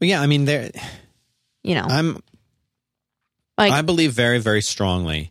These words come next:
Speaker 2: I think he can still care about it, even though he was lying about this. That I don't, I think those two things do not go hand in hand at all.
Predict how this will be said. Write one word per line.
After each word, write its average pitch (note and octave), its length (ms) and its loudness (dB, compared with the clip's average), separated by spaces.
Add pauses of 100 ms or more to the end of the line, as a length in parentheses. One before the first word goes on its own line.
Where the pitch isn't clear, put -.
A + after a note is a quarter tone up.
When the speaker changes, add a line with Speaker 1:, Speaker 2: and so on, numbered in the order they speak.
Speaker 2:
I G3+ 100 2
think G#4+ 220 -2
he B3 140 0
can A3 160 -4
still G#3+ 320 2
care G#3+ 340 0
about E3+ 320 0
it, F3 160 -2
even F#3+ 280 2
though F#3 100 4
he F3+ 160 0
was E3+ 160 0
lying D#3+ 260 0
about C#3 220 -2
this. D#3+ 160 0
That F#3+ 220 2
I G3 100 2
don't, A3 140 -2 (200)
I G3+ 120 0
think A3 220 -2
those G3 220 2
two - 160 -2
things F#3+ 260 -2
do F#3 100 -2
not E3 180 0
go D3 80 -2
hand D#3 180 -4
in D#3 80 -8
hand D3+ 220 -6
at - 80 -6
all. C#3+ 260 -2